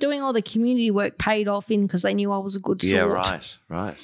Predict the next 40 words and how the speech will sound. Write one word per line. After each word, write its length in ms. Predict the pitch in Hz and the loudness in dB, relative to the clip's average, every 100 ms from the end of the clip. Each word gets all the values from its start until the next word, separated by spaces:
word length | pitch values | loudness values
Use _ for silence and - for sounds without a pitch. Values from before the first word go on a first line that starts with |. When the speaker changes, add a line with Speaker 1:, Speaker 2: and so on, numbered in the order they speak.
| - | -2
Speaker 1:
If 120 | 214 | 0
that 180 | 220 196 | 2 -2
makes 200 | 196 - | -4 -4
sense. 280 | - - - | -4 -4 0
Speaker 2:
So 180 | 170 147 | 2 4
I 120 | 139 | 4
interrupted 580 | 165 160 139 117 139 117 | 2 2 0 -2 -4 -6
you. 60 | 110 | -2
You 140 | 107 | 0
were 100 | 107 | 0
about 240 | 104 107 - | 0 0 -2
to 80 | - | -6
tell 160 | 113 | -6
me 120 | 107 | -4
about 240 | 101 92 92 | -2 -2 -4
a 60 | |
disaster 500 | 92 90 92 90 - | -6 -2 -2 -2 -2
Speaker 1:
So 100 | - | 0
Speaker 2:
that 100 | 285 254 | 2 2
Speaker 1:
the 40 | |
Speaker 2:
turned 140 | 98 - | 0 0
Speaker 1:
disaster, 320 | 101 240 262 | 2 2 2
Speaker 2:
into 220 | - - | 2 2
a 20 | |
delight. 340 | 107 202 - 285 | 4 4 4 2
Speaker 1:
so 140 | 277 | 0
literally, 600 | 302 330 330 294 269 233 - _ - | -2 -2 -2 0 -2 -2 -10 _ -4
so 160 | 277 277 | 0 0
we 100 | 269 | 0
ran 160 | 285 | -2
as 100 | 254 | -4
a 40 | 233 | -4
cafe 460 | 240 240 220 196 | -2 0 0 0
and 140 | 214 247 | -2 -2
lit-, 180 | 254 - | -4 -2
we 100 | 247 | -2
couldn't 400 | - 285 269 240 | 0 0 0 0
find 300 | 240 220 196 | 0 2 2
staff. 600 | - 202 196 170 208 - | 0 0 2 0 -2 -4
Like, 220 | 208 202 | -4 -4